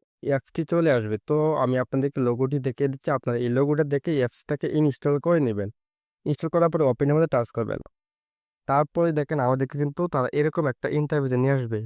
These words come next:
তারপরে আপনি সর্বপ্রথমে এই দেখেন এখানে একটি অপশন আছে, আপনি এই অপশনের মধ্যে একবার টাচ করবেন। তো আপনি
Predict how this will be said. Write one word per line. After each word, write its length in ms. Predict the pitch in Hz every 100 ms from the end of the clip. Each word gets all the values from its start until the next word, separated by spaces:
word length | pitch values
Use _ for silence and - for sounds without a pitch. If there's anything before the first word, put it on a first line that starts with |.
| -
তারপরে 400 | 127 135 - 156
আপনি 260 | 143 - 147
সর্বপ্রথমে 760 | - 156 160 165 139 131 143 185 247 - _ _ _ _
এই 200 | - 123 123
দেখেন 300 | 120 131 156
এখানে 240 | 135 120 143
একটি 140 | 147 -
অপশন 340 | 127 - 151
আছে, 160 | 147 160
আপনি 200 | 123 120
এই 160 | - 131
অপশনের 260 | 127 117 147
মধ্যে 120 | 151 151
একবার 160 | 139
টাচ 200 | 120 110
করবেন। 400 | - 120 110 101 101 110 _ _ _ _ _ _ _ _
তো 60 | 151
আপনি 220 | 160 147